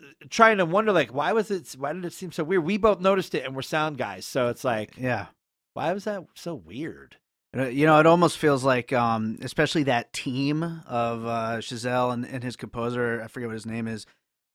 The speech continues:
Speaker 2: Justin something, but, um,
Speaker 1: Justin Long?
Speaker 2: <laughs> Yeah, Justin Long making the music, and
Speaker 1: From
Speaker 2: I,
Speaker 1: Tusk?
Speaker 2: I, <laughs> I almost feel like, like, maybe they're a little cocky, and they're like, "Well, we can do whatever the fuck we want. We're the La La Land guys," you know, and, like,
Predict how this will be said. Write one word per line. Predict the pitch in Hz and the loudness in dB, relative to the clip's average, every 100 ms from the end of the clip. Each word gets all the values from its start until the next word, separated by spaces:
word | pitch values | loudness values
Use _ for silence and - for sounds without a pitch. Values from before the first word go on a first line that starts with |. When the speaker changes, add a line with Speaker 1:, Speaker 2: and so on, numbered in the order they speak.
| - | -6
Speaker 2:
Justin | 123 - 113 | -6 -4 -6
something, | 110 110 107 117 110 | -6 -8 -10 -8 -8
but, | 101 127 127 | -4 -2 0
um, | 127 123 120 | 2 0 -2
Speaker 1:
Justin | 110 123 - 120 | -2 -4 -4 -8
Long? | 101 104 113 127 139 | -6 -6 -8 -6 2
Speaker 2:
<laughs> | - - - - | 6 6 4 2
Yeah, | - - 185 - - - | 2 2 0 -4 -8 -6
Justin | - 139 156 143 | -2 0 0 0
Long | 127 131 139 | 0 0 0
making | 139 143 131 | -2 -2 -2
the | |
music, | 123 131 135 139 135 131 | 2 2 4 4 2 0
and | 127 | -2
Speaker 1:
From | - 117 110 | -2 -4 0
Speaker 2:
I, | 135 | 2
Speaker 1:
Tusk? | 127 135 - - - | 4 2 -4 -12 2
Speaker 2:
I, | 147 | 4
<laughs> | 190 - | 4 0
I | 151 139 | -2 2
almost | 185 - - | 2 2 -2
feel | - - - 143 - | -8 -14 -6 -6 -4
like, | 147 143 135 - - - - | -2 -2 -2 -12 -18 -16 -2
like, | 139 127 | -2 0
maybe | 139 143 147 | 0 2 4
they're | 156 143 | 6 6
a | 135 | 6
little | 135 131 | 4 0
cocky, | - 113 131 - 202 220 214 | -2 -4 -4 -4 -6 -4 -4
and | 143 139 | -2 2
they're | 135 | 4
like, | 131 127 131 | 4 4 2
"Well, | 156 | 0
we | 202 | 0
can | 135 | 0
do | 139 | 2
whatever | 135 127 | 2 2
the | |
fuck | - 135 127 | 0 0 0
we | 120 | -2
want. | 139 165 131 131 | 2 6 6 6
We're | 143 | 4
the | 139 | 4
La | 131 160 | 6 6
La | 131 117 | 4 2
Land | 110 107 104 | 0 -6 -8
guys," | 104 104 - 110 110 | -8 -10 -10 -14 -8
you | 113 | -4
know, | 117 131 | 0 2
and, | 131 | 2
like, | 123 120 117 | 0 -2 -4